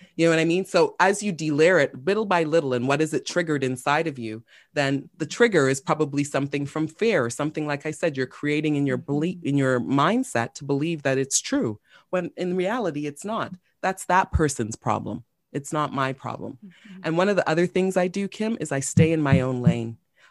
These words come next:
Speaker 1: I do not compare myself to other people. I do not worry about external energy. I always know that whatever I need, I possess within. I will create, I will get,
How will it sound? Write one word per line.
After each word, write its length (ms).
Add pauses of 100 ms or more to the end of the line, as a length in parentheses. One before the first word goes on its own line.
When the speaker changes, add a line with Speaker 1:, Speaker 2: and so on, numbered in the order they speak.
(120)
Speaker 1:
I 120
do 180
not 240
compare 360
myself 520
to 140
other 180
people. 540 (480)
I 80
do 200
not 440 (220)
worry 320
about 300
external 560
energy. 560
I 140
always 440
know 200
that 160
whatever 400
I 220
need, 380
I 160
possess 480
within. 400
I 140
will 140
create, 480
I 160
will 140
get, 420